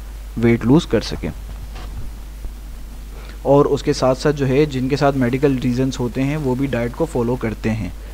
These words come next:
अब जो है question आता है, "Why we need food?"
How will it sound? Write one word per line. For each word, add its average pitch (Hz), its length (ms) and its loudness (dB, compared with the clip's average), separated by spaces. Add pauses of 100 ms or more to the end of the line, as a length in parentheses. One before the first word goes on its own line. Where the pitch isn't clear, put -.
(1500)
अब 160 120 8
जो 180 140 6
है 170 240 6
question 160 380 6
आता 160 220 8
है, 170 140 10
"Why 147 340 10
we 165 160 4
need 135 400 4
food?" 117 240 6